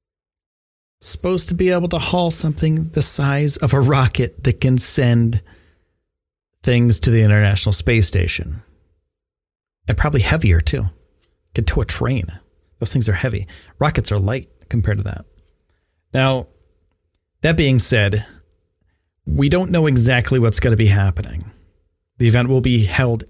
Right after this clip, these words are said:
indoors and outdoors, so probably in the beginning, there's going to be a,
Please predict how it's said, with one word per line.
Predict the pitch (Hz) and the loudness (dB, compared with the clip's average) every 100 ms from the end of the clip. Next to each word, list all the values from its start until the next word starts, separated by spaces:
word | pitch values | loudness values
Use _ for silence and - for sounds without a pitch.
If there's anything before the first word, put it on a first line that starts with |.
| _ - | _ -2
indoors | 139 139 127 113 | 0 2 4 4
and | 120 | 2
outdoors, | 123 135 117 | 2 0 0
so | - 135 | 0 -2
probably | 131 - 233 262 214 220 220 - - - | -2 -4 -2 -2 0 0 -2 -6 -20 -10
in | - 165 | -2 0
the | |
beginning, | 180 170 165 170 170 - _ _ _ _ _ _ _ _ _ _ _ _ _ _ _ - | 2 0 0 0 -2 -8 _ _ _ _ _ _ _ _ _ _ _ _ _ _ _ -6
there's | 139 104 | 0 2
going | 123 117 | 2 2
to | |
be | 110 117 | 4 4
a, | 113 107 101 | 2 2 0